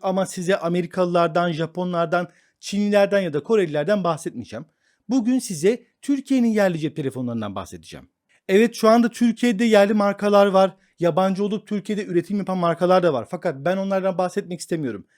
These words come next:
Sizi doksanlara, iki binlere götüreceğim. Bugünkü videomun konusu Türkiye'nin ilk yerli cep telefonu girişimleri olacak.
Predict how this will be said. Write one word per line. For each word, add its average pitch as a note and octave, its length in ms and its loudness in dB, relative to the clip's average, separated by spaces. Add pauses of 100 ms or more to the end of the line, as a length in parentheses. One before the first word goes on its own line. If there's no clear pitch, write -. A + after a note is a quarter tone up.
(140)
Sizi F#3 500 -6 (200)
doksanlara, E3 680 -2 (180)
iki G#3 260 -8
binlere C#3+ 260 -4
götüreceğim. - 500 -18 (320)
Bugünkü B3+ 440 2
videomun G3 280 2
konusu G#3+ 540 0 (180)
Türkiye'nin B3 680 2
ilk A#3+ 280 -6
yerli F3 360 -2
cep A#3+ 220 -6
telefonu G#3+ 380 -2
girişimleri F3+ 460 -4
olacak. F2 340 -10